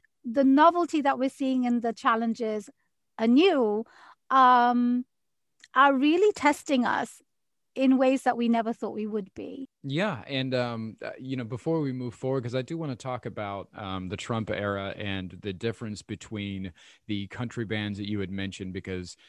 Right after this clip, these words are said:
Speaker 2: almost immediately when Trump came into office too, I mean, I remember I was, I was flying in Chicago when they started n-,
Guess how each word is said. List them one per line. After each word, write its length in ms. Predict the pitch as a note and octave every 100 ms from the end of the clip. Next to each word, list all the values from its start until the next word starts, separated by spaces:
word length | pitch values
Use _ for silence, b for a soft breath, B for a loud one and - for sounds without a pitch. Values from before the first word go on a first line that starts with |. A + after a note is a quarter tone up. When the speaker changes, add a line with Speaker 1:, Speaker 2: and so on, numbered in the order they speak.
| b b C#3+
Speaker 2:
almost 260 | C#3 A#2+
immediately 500 | A#2 A#2 C#3+ C3 G#2
when 140 | G2 F#2+
Trump 260 | - G2 -
came 180 | G2
into 120 | F2+ E2+
office 380 | E2+ F#2+ F2+
too, 300 | - D#3+ C3+
I 40 | F#2
mean, 280 | F2+ E2+ -
I 140 | G#2
remember 240 | B2 A2 G#2
I 60 |
was, 340 | G2+ F#2+ F2+ -
I 60 | A2
was 160 | A2+
flying 400 | - A2 G#2 G2
in 160 | F#2+ F#2+
Chicago 560 | - G2 G2 C3+ A#2+
when 140 | G2 F#2+
they 100 | G2
started 420 | - G2+ F#2+ F2 _ -
n-, 200 | G#2+